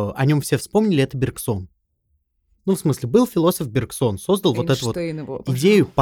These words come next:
Speaker 1: потока. Вот его, допустим, любил Эйнштейн. Но, в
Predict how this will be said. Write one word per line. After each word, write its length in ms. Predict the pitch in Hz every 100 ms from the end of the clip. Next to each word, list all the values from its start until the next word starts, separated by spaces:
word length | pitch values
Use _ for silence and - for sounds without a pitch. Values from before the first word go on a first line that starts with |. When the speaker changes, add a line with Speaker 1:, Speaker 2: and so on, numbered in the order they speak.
| 123
Speaker 1:
потока. 540 | - 143 143 127 120
Вот 220 | 135 214
его, 160 | 220 208
допустим, 400 | 196 190 - 135
любил 260 | 117 143 185
Эйнштейн. 560 | 110 - 131 127 113 - _ _
Но, 300 | 143 160 175
в 80 | -